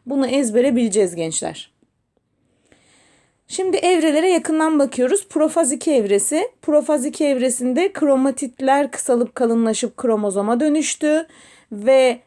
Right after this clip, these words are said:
çok kısa süren en kısa evre diyebiliriz. İ iplikleri eşlenen sentrozomlardan bakın oluşmaya başladı ve kinotokorlara tutunmaya başlıyor. Burası profaz evresi.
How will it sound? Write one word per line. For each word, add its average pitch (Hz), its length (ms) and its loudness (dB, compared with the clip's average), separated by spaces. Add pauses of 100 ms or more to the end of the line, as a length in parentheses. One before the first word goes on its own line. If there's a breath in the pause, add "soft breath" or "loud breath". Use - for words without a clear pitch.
(120)
çok 415 280 -2
kısa 277 340 0
süren 226 520 0
en 349 260 -2
kısa 247 320 0
evre 202 560 0 (100)
diyebiliriz. 220 840 0 (380 soft breath)
İ 320 220 2
iplikleri 277 600 -2
eşlenen 262 520 2
sentrozomlardan 240 1120 0
bakın 226 240 -2
oluşmaya 220 640 0
başladı 185 760 0 (340 loud breath)
ve 247 180 0
kinotokorlara 240 880 0
tutunmaya 254 720 -2
başlıyor. 175 560 -2
Burası 277 580 0
profaz 240 440 -2
evresi. 180 640 -2